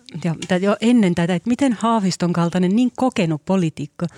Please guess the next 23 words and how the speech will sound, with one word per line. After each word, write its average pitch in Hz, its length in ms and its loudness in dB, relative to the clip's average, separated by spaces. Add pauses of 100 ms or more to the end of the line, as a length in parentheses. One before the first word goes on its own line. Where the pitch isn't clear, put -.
(380)
jotenkin 180 320 0
astuu 220 380 -2
tällaiseen 175 640 0
miinaan. 185 500 0 (540)
Että, 180 320 -4 (240)
mul-, 262 220 4
mulle 339 180 4
se, 196 120 -2
mä 175 120 -2 (160)
tiedän, 190 160 -2
kertokaa 208 360 0
näkemyksen, 196 460 0
mulle 285 220 2
se 220 120 -4
näyttäytyy 185 400 0
siltä, 185 280 0
että 175 180 -2
hän 185 160 0
ryhtyi 254 260 2
siihen 180 160 2
niin 175 80 0
kuin - 120 -4
ulkoministerin 175 640 0